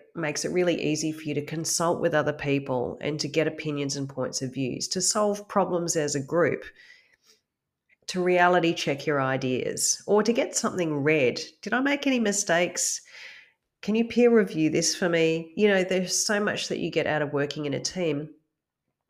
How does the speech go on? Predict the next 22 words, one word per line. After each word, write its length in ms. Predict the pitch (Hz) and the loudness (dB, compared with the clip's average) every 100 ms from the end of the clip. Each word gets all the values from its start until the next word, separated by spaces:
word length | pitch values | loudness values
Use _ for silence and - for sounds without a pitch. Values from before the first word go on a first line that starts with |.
| - - - | -20 -14 0
and 240 | 214 220 | 2 4
the 80 | 220 | 4
emotional 560 | 185 151 165 - 202 170 | 2 0 0 -2 -8 -8
support. 540 | - - 135 110 - - _ _ _ _ _ _ _ _ _ _ | -10 -8 -8 -8 -10 -18 _ _ _ _ _ _ _ _ _ _
That 220 | 208 214 - | 0 0 0
emotional 520 | 180 175 180 180 156 | 0 0 0 -2 -2
connection 800 | 160 147 135 - 160 143 - 156 | -2 -2 -2 -4 -4 -6 -8 -6
is 460 | 151 143 139 - | -4 -4 -2 -2
so 220 | - 175 190 | -2 -2 0
valuable 760 | 175 156 165 170 120 95 - - | 2 2 0 0 -2 -4 -8 -6
because 560 | 175 - 160 147 - - - _ _ _ | -4 -2 -2 0 -2 -4 -14 _ _ _
you 100 | 196 | -2
might 200 | 208 160 | 0 0
be 80 | 156 | -2
around 480 | 160 151 143 147 147 - _ _ _ _ 156 | -2 -2 -4 -8 -12 -20 _ _ _ _ -2
people 340 | 180 175 156 | 0 0 -2
that 440 | 147 147 - - _ _ _ _ | 0 -2 -2 -12 _ _ _ _
spark 480 | - - 208 196 - | -4 -2 -4 -6 -2
joy 320 | 170 180 185 | 0 2 2
in 140 | 160 | 0
you, 320 | 131 117 - - | -2 -4 -6 -6
that 320 | 120 - | -6 -6